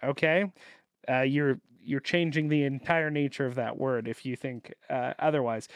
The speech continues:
Outlined in the fall economic <laughs> statement presented by Finance Minister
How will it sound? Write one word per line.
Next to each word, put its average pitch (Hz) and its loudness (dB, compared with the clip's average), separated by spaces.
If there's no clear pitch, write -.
Outlined 214 8
in 196 2
the 180 6
fall 175 8
economic 175 4
<laughs> - -
statement 139 0
presented 170 8
by 151 4
Finance 185 4
Minister 160 2